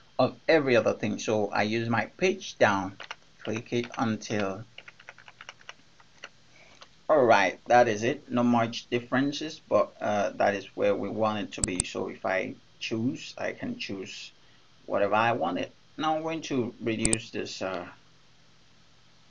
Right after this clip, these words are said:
the more as such. All right,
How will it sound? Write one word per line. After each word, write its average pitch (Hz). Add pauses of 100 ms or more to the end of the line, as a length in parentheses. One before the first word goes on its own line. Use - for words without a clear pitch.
(1400)
the 90
more 90 (1160)
as -
such. - (3500)
All 196
right, 98